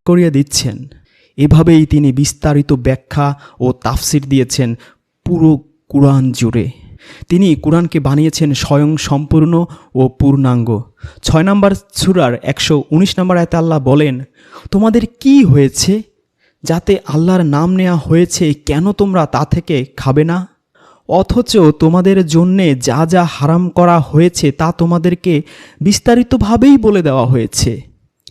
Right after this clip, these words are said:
সতেরো নম্বর সূরার ঊননব্বই নম্বর আয়াতে আল্লাহ বলেন, "আমরা এ কুরআনে প্রতিটি বিষয়ের উপমা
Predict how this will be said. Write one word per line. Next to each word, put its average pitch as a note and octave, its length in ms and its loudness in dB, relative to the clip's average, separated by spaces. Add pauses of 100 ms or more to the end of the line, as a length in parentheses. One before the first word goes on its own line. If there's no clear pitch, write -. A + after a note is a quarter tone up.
সতেরো F3 360 0
নম্বর F#3 260 2
সূরার D#3+ 400 0
ঊননব্বই E3+ 420 0
নম্বর F3 320 0
আয়াতে D3 260 0
আল্লাহ D3+ 220 2
বলেন, C#3 380 2 (500)
"আমরা D#3 420 2 (120)
এ F3+ 140 2
কুরআনে F3+ 500 0
প্রতিটি F#3+ 560 -2
বিষয়ের E3 460 0
উপমা D#3+ 440 0